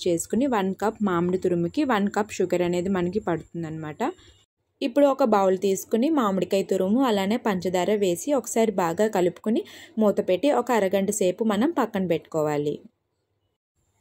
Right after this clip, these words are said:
ఇప్పుడు ఒక అరగంట తర్వాత మనం మూత తీసి చూస్తే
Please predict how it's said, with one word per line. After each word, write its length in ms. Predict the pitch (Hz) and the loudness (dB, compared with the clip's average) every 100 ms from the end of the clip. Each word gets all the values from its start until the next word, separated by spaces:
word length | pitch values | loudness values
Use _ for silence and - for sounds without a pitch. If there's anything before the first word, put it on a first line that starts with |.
| _ _ _ - - | _ _ _ -6 0
ఇప్పుడు 160 | 254 285 | 4 4
ఒక 100 | 269 | 6
అరగంట 300 | 226 214 220 214 | 4 4 2 2
తర్వాత 300 | 208 208 226 262 | 2 4 2 2
మనం 200 | 254 254 247 | 2 4 4
మూత 160 | 214 202 - | 2 0 -2
తీసి 180 | 226 - | -2 -2
చూస్తే 320 | 214 208 - | -4 -2 0